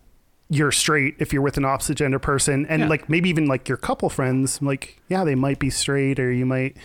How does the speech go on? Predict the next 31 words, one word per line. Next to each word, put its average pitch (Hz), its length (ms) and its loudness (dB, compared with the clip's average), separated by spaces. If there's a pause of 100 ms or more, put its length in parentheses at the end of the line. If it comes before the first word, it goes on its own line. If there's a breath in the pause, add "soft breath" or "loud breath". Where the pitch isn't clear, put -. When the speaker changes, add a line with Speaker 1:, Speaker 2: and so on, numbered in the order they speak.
(180 loud breath)
Speaker 2:
I 170 60 4
just 214 160 0
imagine, 175 320 2
like, 139 220 0
like, 135 280 -2
like, 131 280 0 (1000)
and 139 60 0
of 135 80 -2
course 175 180 2
I 151 80 2
always 147 180 2
go 123 120 2
with 123 120 0
the 123 60 -2
dude, 92 280 0
and 95 100 0
I'm 87 80 0
sorry, 82 460 0 (320)
but, - 260 -2
like, - 240 -4
if - 140 -4
you're 151 100 2
a 160 40 0
bi 117 260 0
dude 87 380 -4 (720)
and 123 140 0
you're 120 100 2
with 139 160 0
a 127 80 0
straight - 280 0
woman 120 520 -2